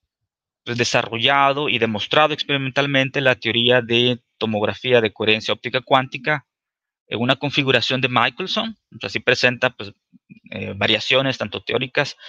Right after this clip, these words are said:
y ventajas experimentales. Em, pues hemos demostrado, bueno, ya la teoría generalizada del método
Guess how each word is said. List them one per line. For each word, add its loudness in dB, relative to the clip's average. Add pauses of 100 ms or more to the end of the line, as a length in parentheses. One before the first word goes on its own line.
(320)
y 4
ventajas 0 (800)
experimentales. -2 (1040)
Em, 0
pues -4
hemos 0
demostrado, 4
bueno, -4
ya 4
la 2
teoría 2
generalizada 0
del -6
método -4